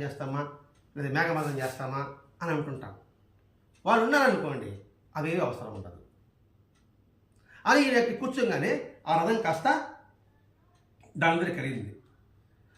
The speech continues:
ప్రారంధానుసారం వచ్చే సుఖదుఖాలను శరీరానికి అప్పచెప్పి తాను నిజమైన ఆనందం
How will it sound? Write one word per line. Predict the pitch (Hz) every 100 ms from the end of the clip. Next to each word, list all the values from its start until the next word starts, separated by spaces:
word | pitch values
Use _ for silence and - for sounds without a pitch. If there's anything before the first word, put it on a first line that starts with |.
| _ _ -
ప్రారంధానుసారం | 165 233 262 196 220 214 - 196 185
వచ్చే | 170 156 147
సుఖదుఖాలను | 175 196 - 180 160 143
శరీరానికి | 147 160 160 120
అప్పచెప్పి | - 127 131 139 - - - _ _ _ _ _ _ _
తాను | 143 147 131
నిజమైన | 123 180 202 190 - 135
ఆనందం | 160 156